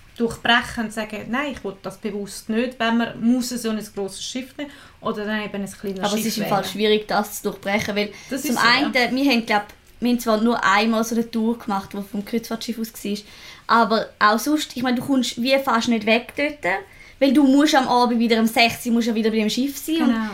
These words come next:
Speaker 2: Und, und auch das mit dem, ähm, Seetag übrigens, das ist wirklich, also wir haben nur einen einzigen Seetag gehabt, weil wir sind ja nur im Mittelmeer rumgefahren. Aber nur schon sehr, ich habe es so langweilig gefunden, du bist auf dem Schiff, du merkst eben nicht, dass es ein Schiff ist, weil es schwankt nichts. Also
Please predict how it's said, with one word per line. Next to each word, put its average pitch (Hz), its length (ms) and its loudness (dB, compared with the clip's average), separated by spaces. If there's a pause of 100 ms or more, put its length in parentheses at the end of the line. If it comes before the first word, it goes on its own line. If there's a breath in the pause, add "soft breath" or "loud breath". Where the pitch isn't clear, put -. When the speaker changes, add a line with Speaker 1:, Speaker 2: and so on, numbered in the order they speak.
(420 loud breath)
Speaker 2:
Und, 247 140 4
und 226 60 4
auch 220 140 6
das 233 160 0
mit 220 180 0
dem, 202 220 0
ähm, 196 280 -10
Seetag 220 560 4
übrigens, 202 440 0
das 214 160 -2
ist 190 140 -6
wirklich, 214 260 -2
also 208 220 0
wir 214 60 2
haben 214 60 0
nur 214 120 -2
einen 196 220 0
einzigen 202 300 -6
Seetag 208 380 -4
gehabt, 208 180 -4
weil 185 60 -6
wir 185 80 -6
sind 190 120 -10
ja 202 80 -6
nur 202 120 -4
im 190 60 -4
Mittelmeer 214 400 -2
rumgefahren. 208 640 -2 (440 loud breath)
Aber 214 140 2
nur 240 160 4
schon 226 120 -2
sehr, 233 400 2
ich 196 80 -10
habe 220 100 -2
es 214 100 -8
so 262 120 -2
langweilig 277 640 2
gefunden, 233 540 2 (500 loud breath)
du - 40 -16
bist 233 160 2
auf 226 80 0
dem 214 200 2
Schiff, - 340 -2
du 254 100 4
merkst 220 400 4
eben 240 240 0
nicht, 233 260 4
dass 202 220 0
es 196 120 -4
ein 208 60 -4
Schiff 202 320 -4
ist, 277 140 0
weil 214 100 0
es 196 140 -2
schwankt 185 480 -2
nichts. 233 500 6
Also 202 440 0